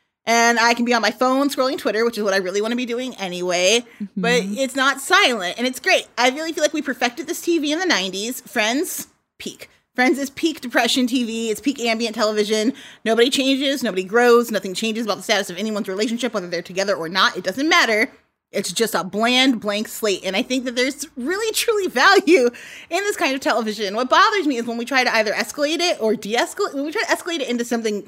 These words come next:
Speaker 1: more than it is, which is really what I think what happened with Emily in Paris.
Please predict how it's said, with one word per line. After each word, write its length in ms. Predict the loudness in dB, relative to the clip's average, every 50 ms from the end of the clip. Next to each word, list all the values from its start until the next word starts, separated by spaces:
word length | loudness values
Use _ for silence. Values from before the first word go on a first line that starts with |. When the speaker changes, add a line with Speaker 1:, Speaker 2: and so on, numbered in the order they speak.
| -2 0
Speaker 1:
more 180 | 2 2 2
than 140 | 0 0 -4
it 100 | -6 -4
is, 220 | -2 -2 -4 -4
which 140 | -6 -6 -8
is 100 | -8 -8
really 260 | -6 -4 -4 -2 0
what 120 | 0 0 0
I 20 |
think 160 | 0 -2 -2
what 80 | -2 0
happened 200 | -2 -2 -4 -4
with 80 | -6 -4
Emily 220 | -4 -4 -4 -8
in 60 | -8
Paris. 420 | -6 -2 0 0 0 0 -4 -6